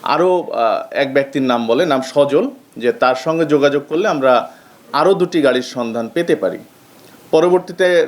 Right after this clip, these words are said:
যখন সজলের কাছে আমরা যাই, আমাদের টিম যায়, যাওয়ার পরে এই সজল আরও দুই ব্যক্তির নাম বলে, রুবেল এবং সাইদুর। এই রুবেল,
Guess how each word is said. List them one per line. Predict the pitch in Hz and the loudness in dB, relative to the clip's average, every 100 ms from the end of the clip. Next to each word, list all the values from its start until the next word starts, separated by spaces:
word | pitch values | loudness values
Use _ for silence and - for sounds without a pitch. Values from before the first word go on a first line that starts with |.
| 139 | 0
যখন | 151 156 | -2 -2
সজলের | 151 151 147 160 160 | -4 0 4 4 4
কাছে | 151 151 | 2 -2
আমরা | 139 139 | -2 2
যাই, | 120 120 196 - _ _ _ _ - - - | 2 2 0 -10 _ _ _ _ -20 -14 -2
আমাদের | 120 120 127 131 | 0 2 0 2
টিম | 127 120 | 2 4
যায়, | 113 117 240 - _ - - | 4 2 0 -6 _ -18 0
যাওয়ার | 120 131 139 | 4 4 2
পরে | 151 175 | 0 0
এই | 175 | 0
সজল | - 143 143 180 196 196 202 - - - - - - | 0 2 4 4 2 2 -4 -14 -20 -20 -20 -10 -2
আরও | 147 175 | 0 2
দুই | 185 | 2
ব্যক্তির | 160 139 - | 2 0 -2
নাম | 127 113 104 | -4 -2 -2
বলে, | 104 147 220 | -2 -4 -6
রুবেল | 123 127 143 151 | -2 0 4 4
এবং | 143 143 | 2 -2
সাইদুর। | - 113 107 151 - - - - - - | -2 -2 -2 -4 -6 -16 -20 -20 -8 0
এই | 123 | 2
রুবেল, | 120 135 160 185 180 | 4 4 4 4 2